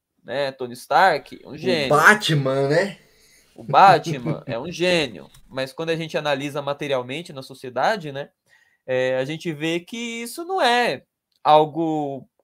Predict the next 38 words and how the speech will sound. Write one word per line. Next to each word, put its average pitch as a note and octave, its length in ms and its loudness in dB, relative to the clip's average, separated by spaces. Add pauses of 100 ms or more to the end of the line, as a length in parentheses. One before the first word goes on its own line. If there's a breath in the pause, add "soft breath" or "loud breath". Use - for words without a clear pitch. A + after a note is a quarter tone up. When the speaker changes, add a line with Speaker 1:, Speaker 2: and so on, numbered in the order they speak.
Speaker 1:
concreto, E3+ 680 0
né? C3 280 -8
O B2 80 -6
bi-, B2 180 -14
o - 80 -12
bilionário, D3+ 560 -2
ele F3+ 140 -4
se F3+ 140 -12
torna D#3+ 340 0
bilionário D#3 460 -4
através F3+ 400 -2
da F#3 60 -6
exploração F#3 520 -6
do F3 80 -18
trabalho, F3+ 560 -2
através, D#3 540 -6
né, D3+ 200 -8 (400)
de, C3+ 680 -6
de C#3 100 -18
todo D3+ 500 -6 (340)
uma, C3 1040 -2
toda E3 160 -4
uma F#3 120 -2
observação F3 800 -2
do E3+ 100 -8
que F3 100 -10
tá F3 100 -2
sendo E3+ 220 -6
produzido E3 500 -6
dentro D#3+ 220 -10
das D#3 160 -4
universidades, D#3 960 0
através D3 360 -6
de D3 60 -10
outras D3 200 -10
pessoas, E3 760 -4
né, C#3+ 240 -8
através C#3 580 -6